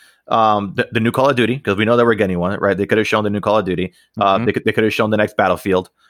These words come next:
Speaker 1: You know, like, they, they could have shown, you know, like, a, a big third party game that's coming out, and after that, you can say every game from here on out is coming on X Pass, uh, on Game Pass.
Speaker 2: Mm-hmm.
Speaker 1: You know, and then that's it. Then you separate from that.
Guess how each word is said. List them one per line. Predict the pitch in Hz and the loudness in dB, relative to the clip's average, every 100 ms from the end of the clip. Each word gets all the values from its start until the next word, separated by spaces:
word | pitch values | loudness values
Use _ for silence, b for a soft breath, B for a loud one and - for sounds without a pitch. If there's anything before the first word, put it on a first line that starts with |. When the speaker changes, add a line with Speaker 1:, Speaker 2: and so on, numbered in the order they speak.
| _ - | _ -8
Speaker 1:
You | 101 | 0
know, | 98 | 2
like, | 95 92 | 2 2
they, | 110 107 | 0 0
they | 104 | 0
could | 120 | 0
have | 117 | 0
shown, | 120 113 107 | -2 -2 -2
you | 113 | -2
know, | 98 | 0
like, | 95 87 | 0 -2
a, | - | -4
a | 104 | -4
big | 92 107 | -2 0
third | 117 101 | 0 0
party | 110 | 0
game | 107 | 0
that's | 101 - | -2 -2
coming | 107 104 113 | -4 0 0
out, | 117 104 | 0 -2
and | 98 | 0
after | 120 - | -2 0
that, | 113 | 0
you | 104 | 0
can | 101 | -6
say | - 104 | -2 0
every | 95 107 110 | 2 0 0
game | 113 | -2
from | 110 104 | -4 -2
here | 110 | 0
on | 104 110 | 2 2
out | 117 101 | 0 0
is | - | -2
coming | 107 98 | -4 0
on | 95 92 | 0 0
X | 87 - | -2 -4
Pass, | - - - | -4 -6 -2
uh, | 98 92 - _ - | -2 -2 -4 _ -4
on | 90 90 | -2 0
Game | 92 | -4
Pass. | 76 - - - _ _ - | -4 -8 -12 -20 _ _ -16
Speaker 2:
Mm-hmm. | 101 90 | -12 -8
Speaker 1:
You | 101 | 0
know, | 101 - | 0 0
and | 110 104 | -2 0
then | 101 | 0
that's | 101 | -2
it. | 95 | -2
Then | 95 | -2
you | 95 | 0
separate | 151 151 87 82 | 0 0 -2 -4
from | 85 | -6
that. | 76 | -6